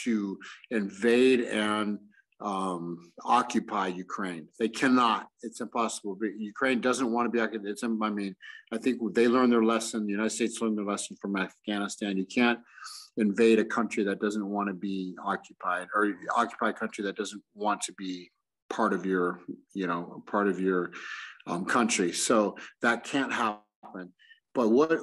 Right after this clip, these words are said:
why, why, why did Russia invade? You know, for the last, since, uh, for fifteen years, uh, Vladimir Putin's been warning the United States, warning nato,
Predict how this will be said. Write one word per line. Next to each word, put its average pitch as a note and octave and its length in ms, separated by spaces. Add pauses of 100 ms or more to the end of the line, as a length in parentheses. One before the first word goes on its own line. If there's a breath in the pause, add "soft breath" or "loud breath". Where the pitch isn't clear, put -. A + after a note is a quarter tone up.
why, B2 460
why, A#2 640
why A2 380
did C3 200
Russia A2 640 (300)
invade? G#2+ 460 (300 loud breath)
You B2 60
know, A#2+ 60
for B2 160
the A2+ 60
last, C3 520
since, - 360
uh, G#2+ 320 (180)
for A2+ 80
fifteen D#3 500
years, B2 460 (100)
uh, G2 260
Vladimir A#2 400
Putin's B2+ 440
been G#2 220
warning A2+ 520 (640 loud breath)
the A2 100
United A#2+ 260
States, A2 400
warning A#2 460
nato, G#2 480